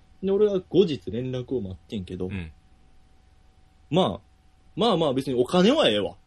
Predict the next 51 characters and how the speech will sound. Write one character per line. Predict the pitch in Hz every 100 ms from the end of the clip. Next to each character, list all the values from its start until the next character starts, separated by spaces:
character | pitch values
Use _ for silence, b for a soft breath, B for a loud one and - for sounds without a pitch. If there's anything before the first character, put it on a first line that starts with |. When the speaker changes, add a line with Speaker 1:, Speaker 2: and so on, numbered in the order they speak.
| _ _ -
Speaker 2:
う |
ん | 104
う |
ん |
う | 87
ん。 | 85 82 85 82 - _ _ _ _ _ _ _ - _ _ _ _ _ _ -
Speaker 1:
感 | - 320 254
謝 | - 98
の | 92
さ、 | - 92 _ _ -
Speaker 2:
う | 113
ん。 | 98 80 - _ _ _ - -
Speaker 1:
電 | 156 156 151
話 | 147 135
一 | - 123
つ | -
と | 95
さ、 | - 87 107
Speaker 2:
う |
ん。 | 95 82 - _ - _ _ _ _ - -
Speaker 1:
茶 | - 156
菓 | 156 160
子 | 170
で | 233
も | 123
さ、 | - 92 -
Speaker 2:
う | 107
ん。 | 98 80 - _ _ _ _ -
Speaker 1:
持 | 160
っ | 202
て | - 220
こ | - 349
い | 359
や、 | 180
ボ | 151 123
ケ | 147 120
と。 | 117 - - -
Speaker 2:
あ | 98 98 107 107 107 110 117 - B _ _ _ _ _ _
ー。 | -
Speaker 1:
あ | 180
の |
さ、 | 175 170
ま | 143 131
あ |
ま | 120
あ、 |
そ | - 233 285
の | 330 294 -
子 | 285
は | 269 262
な、 | 277 285